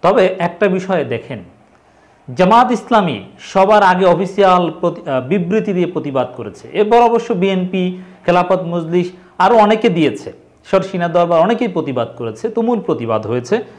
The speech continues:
কিন্তু জামাত ইসলামী was first, তারা সবার আগে প্রতিবাদ করেছিল। এরপরে দেখেন দ্বিতীয় যে ঘটনাটা ঘটল, জামাত ইসলামীর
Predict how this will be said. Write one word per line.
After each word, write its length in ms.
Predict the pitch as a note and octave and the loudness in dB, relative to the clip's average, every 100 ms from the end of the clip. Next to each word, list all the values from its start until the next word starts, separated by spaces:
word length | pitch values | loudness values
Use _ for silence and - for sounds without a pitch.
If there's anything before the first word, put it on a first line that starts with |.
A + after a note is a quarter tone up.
| _ | _
কিন্তু 200 | - A#3 | -2 0
জামাত 320 | A3 G3 A3 A3 | 2 4 4 2
ইসলামী 380 | - A#3 G3 | -2 -4 0
was 140 | E3+ D#3 - | -2 -2 -2
first, 300 | A#3 - - - _ _ _ _ _ _ - - | -4 -4 -14 -20 _ _ _ _ _ _ -8 0
তারা 140 | F#3 | 0
সবার 400 | - G3+ G3 F#3+ | 2 2 4 4
আগে 240 | E3+ E3+ | 2 0
প্রতিবাদ 460 | C#3+ D#3+ D#3 C#3+ C3 - | -2 -4 -2 -2 -2 -4
করেছিল। 400 | A2+ F#2+ - F2 - _ _ _ _ _ - | -8 -8 -12 -18 -20 _ _ _ _ _ 0
এরপরে 320 | G#3+ A#3+ A#3+ | 2 4 4
দেখেন 380 | G#3+ G#3 F3 D3 | 4 2 0 0
দ্বিতীয় 440 | E3+ A#3 C4 C4+ | 0 2 2 2
যে 100 | B3+ | 4
ঘটনাটা 540 | F#3 F#3 G#3 G3 F3+ D3+ - G3 B2 | 2 2 0 0 -2 -2 -12 -12 -2
ঘটল, 380 | E3+ E3+ B2+ F2 - _ _ _ _ _ | -2 -2 -6 -6 -16 _ _ _ _ _
জামাত 320 | B2 F3 A#3 B3 | -2 2 4 2
ইসলামীর 640 | - B3 B3 B3 B3+ | -2 2 4 4 0